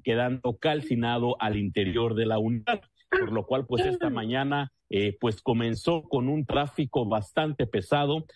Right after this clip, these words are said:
completamente detenido a la altura del kilómetro veinticinco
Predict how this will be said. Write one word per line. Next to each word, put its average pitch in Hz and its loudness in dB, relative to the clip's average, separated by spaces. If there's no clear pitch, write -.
completamente 127 0
detenido 123 0
a 104 0
la 107 2
altura 127 0
del 127 0
kilómetro 120 0
veinticinco 110 0